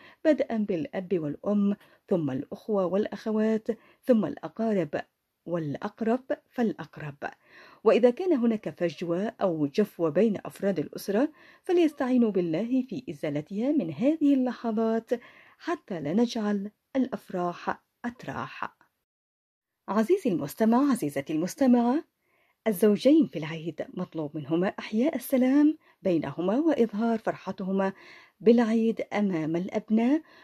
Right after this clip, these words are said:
وذلك لكي لا يتعس الأبناء في هذه المناسبة السعيدة، حتى وإن كانت هناك بعض الإشكاليات بينهما. كذلك الأبناء يجب أن يلتمسوا الوسائل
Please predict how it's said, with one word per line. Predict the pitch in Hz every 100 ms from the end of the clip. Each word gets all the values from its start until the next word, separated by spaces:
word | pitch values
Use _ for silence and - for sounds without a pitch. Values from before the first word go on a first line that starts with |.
| - -
وذلك | 202 254 240 277 196 170 - - - _ _ 220
لكي | 339 381 254 220 214 _
لا | 240 285 381
يتعس | 320 233 226 220 214 - 196
الأبناء | 185 - 185 - - 180 170
في | - 190
هذه | 170 147 147 160 - _ 214
المناسبة | 190 160 147 - 165
السعيدة، | 170 - 208 277 240 - - - -
حتى | - 392 302
وإن | 233 214
كانت | 220 208 214
هناك | 226 240
بعض | 160 190 269 226
الإشكاليات | 143 - - - 147 143 147 220 277 185 170 -
بينهما. | 160 147 131 - - - _ _ _ _ _ _ _ _ _
كذلك | 185 - 147 -
الأبناء | - 196 190 220 262 277 208
يجب | 254 320 226 214 202 214 - - _ _
أن | 208 190
يلتمسوا | 156 - 262 302 277 233
الوسائل | 180 143 - 233 233 220